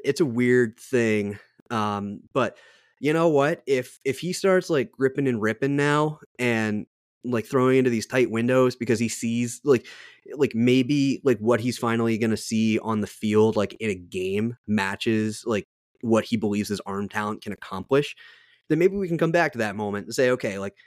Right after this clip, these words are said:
maybe this was the moment, like, where he decide-, like, he kinda figured out, 'Hey, I can maybe push the envelope a little further.'" So, I don't know.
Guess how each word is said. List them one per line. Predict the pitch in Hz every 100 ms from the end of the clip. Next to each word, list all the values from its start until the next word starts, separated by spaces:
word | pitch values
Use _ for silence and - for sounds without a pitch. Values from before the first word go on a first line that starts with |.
| _ _
maybe | 147 196 220
this | 185 175
was | 151
the | 135
moment, | 135 135 123 107
like, | 110 120
where | 120 113
he | 110 113
decide-, | 117 127 113 107
like, | 113
he | -
kinda | 120 127
figured | 113 120 113
out, | 110 107 -
'Hey, | 123
I | 107
can | 120 120 123
maybe | 139 143 143
push | - 131 -
the | 117 107
envelope | 104 101 95 92
a | 98
little | 101 95
further.'" | - 104 95 62 58 - _ _ _ _ -
So, | 101 82 - -
I | 110
don't | 113
know. | 98